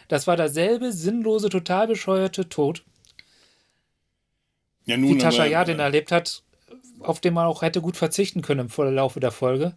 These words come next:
Speaker 2: Ja, wie
Speaker 1: Also
Speaker 2: Tasha Yar und, und,
Speaker 1: Charakterents-
Speaker 2: und, äh, endlo-, zahllose, äh, äh, Rothemden.
Speaker 1: Ja,
Speaker 2: Das war so ein
Speaker 1: aber,
Speaker 2: Opfer-,
Speaker 1: aber
Speaker 2: Bauernopfertod.
Speaker 1: das, das war in beiden Fällen Charakterentsorgung halt.
Speaker 2: Ja.
Speaker 1: Bloß, bloß das bei Tasha Yar hat die dann, hat dann diese, diese, diese furchtbar kitschige,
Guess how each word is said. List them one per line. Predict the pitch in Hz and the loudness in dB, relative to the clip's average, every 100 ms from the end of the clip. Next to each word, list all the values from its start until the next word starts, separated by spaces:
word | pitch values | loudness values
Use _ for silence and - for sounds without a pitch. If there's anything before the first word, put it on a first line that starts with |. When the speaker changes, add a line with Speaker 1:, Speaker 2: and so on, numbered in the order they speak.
| - | -10
Speaker 2:
Ja, | 104 117 | -6 -2
wie | 123 | 2
Speaker 1:
Also | |
Speaker 2:
Tasha | - 147 143 | 2 4 4
Yar | 160 120 139 | 4 4 4
und, | 147 139 | 4 2
und, | 135 127 | 2 0
Speaker 1:
Charakterents- | 127 | 2
Speaker 2:
und, | 123 110 - - | 0 -2 -10 -16
äh, | - - - 78 - | -18 -20 -20 -20 -8
endlo-, | 131 131 135 - | -4 -4 -6 -8
zahllose, | - 123 131 135 131 131 131 120 120 120 - | -4 0 2 2 0 0 0 0 0 -4 -6
äh, | 123 | -8
äh, | 110 | -2
Rothemden. | 139 160 113 101 98 101 87 - _ _ _ _ _ - | -2 -2 -4 -4 -6 -10 -12 -12 _ _ _ _ _ -12
Speaker 1:
Ja, | 151 160 151 | -2 -2 -2
Speaker 2:
Das | 107 101 | -8 -2
war | 127 | 0
so | - | 2
ein | |
Speaker 1:
aber, | 180 | 2
Speaker 2:
Opfer-, | 156 180 151 | 2 2 2
Speaker 1:
aber | |
Speaker 2:
Bauernopfertod. | 107 117 143 123 113 101 95 95 95 87 - _ _ - | 2 0 0 0 -4 -8 -10 -10 -12 -12 -14 _ _ -6
Speaker 1:
das, | 170 160 | -4 -2
das | 190 165 262 - 160 | -2 -4 -4 -2 0
war | 190 190 165 147 170 | 0 0 -2 -14 -12
in | 196 | -4
beiden | 160 196 185 | 0 0 0
Fällen | 185 | -4
Charakterentsorgung | 165 156 165 151 127 113 110 110 101 | -2 -4 0 -2 -2 0 0 -2 -6
halt. | 98 104 - _ _ | -6 -6 -10 _ _
Speaker 2:
Ja. | 113 110 110 104 _ _ _ _ _ _ _ _ _ _ | -12 -10 -10 -14 _ _ _ _ _ _ _ _ _ _
Speaker 1:
Bloß, | - 151 - | 0 0 0
bloß | - 175 | 0 0
das | 175 165 | 2 2
bei | 165 | 0
Tasha | 156 175 180 | 2 0 2
Yar | 160 170 196 | 0 2 2
hat | 202 | 0
die | 196 | -2
dann, | 170 170 160 | -4 -2 -2
hat | 175 | 0
dann | 180 | -2
diese, | 160 160 151 | -2 0 0
diese, | 151 156 147 | 0 0 0
diese | 151 143 139 | 0 -2 -4
furchtbar | - - 185 160 147 | -4 -2 0 0 -2
kitschige, | - 190 - 165 151 156 147 | 0 -2 -2 -6 -2 -2 -2